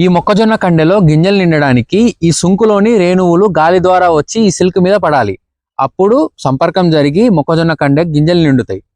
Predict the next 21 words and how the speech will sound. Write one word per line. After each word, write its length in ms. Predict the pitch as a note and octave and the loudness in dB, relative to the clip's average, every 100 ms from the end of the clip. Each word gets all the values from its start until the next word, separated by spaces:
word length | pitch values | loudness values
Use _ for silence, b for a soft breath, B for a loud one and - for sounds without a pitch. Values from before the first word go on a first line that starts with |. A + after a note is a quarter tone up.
| _ _ - | _ _ -6
మీకో 180 | D#3+ F3 E3 | -2 0 0
డౌట్ 220 | E3 F#3 F#3 | 0 0 0
రావచ్చు, 320 | D3 - A2 A#2 | 0 0 -2 0
మరి 140 | A#2+ C3 | 0 0
ఆడ 120 | C3+ F3 F3+ | 0 0 0
మొక్కలో 260 | F3 F#3 F3+ | 0 0 2
మగ 100 | D#3 E3 | 0 0
పువ్వు 140 | F3 F3 | 2 2
కూడా 120 | E3 D3 | 2 2
ఉంటది 200 | C3 A#2+ | 0 0
కదా, 160 | A2 C#3 C#3 - - | 0 0 -2 -6 -4
మగ 120 | B2 D#3+ F3+ | -2 -2 0
పువ్వు 180 | F3+ F#3+ | 0 2
ఆడ 140 | D#3+ E3 E3 | 0 0 0
పువ్వు 160 | E3+ D#3+ | 0 2
రెండు 180 | D#3+ E3+ | 2 2
కలుస్తది, 460 | E3 - E3+ E3+ G3+ E3 | 0 -2 -2 2 2 2
మరి 120 | C#3+ C3 | 0 0
అదే 160 | D3+ E3 | 0 0
విత్తనం 280 | - D#3 D#3 | 0 -2 0
తయారవుతది, 480 | D3 C3+ B2 A#2 C#3+ | 0 0 -2 -2 -2